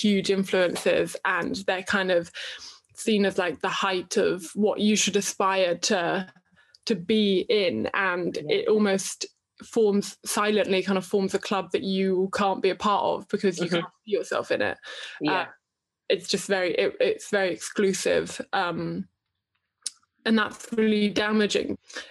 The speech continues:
Speaker 1: Um, so you touched on as well your skin colour, and I was wondering if, um,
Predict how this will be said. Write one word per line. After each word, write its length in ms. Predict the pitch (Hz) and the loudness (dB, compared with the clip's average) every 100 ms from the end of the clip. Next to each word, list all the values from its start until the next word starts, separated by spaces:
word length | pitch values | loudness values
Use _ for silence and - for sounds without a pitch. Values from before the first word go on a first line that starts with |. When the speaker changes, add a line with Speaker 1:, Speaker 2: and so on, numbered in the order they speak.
| - | -4
Speaker 1:
Um, 400 | 226 226 226 - | 0 2 2 0
so 160 | - 269 | 2 4
you 360 | 254 269 - - - | 4 4 0 -8 -2
touched 360 | 294 - - | 0 0 0
on 340 | 233 220 214 - | 2 4 4 2
as 160 | 208 | 2
well 220 | 214 202 | 2 2
your 200 | 196 196 | 4 2
skin 320 | 196 - 202 196 | 2 0 2 2
colour, 260 | 196 185 | 0 -2
and 200 | - 190 | 0 2
I 140 | 190 190 | 2 2
was 240 | 196 - | 0 2
wondering 420 | 220 233 226 214 | 2 4 4 2
if, 400 | - 190 196 - | 2 2 0 -4
um, 600 | - 170 156 113 98 71 | -2 0 -2 -4 -8 -10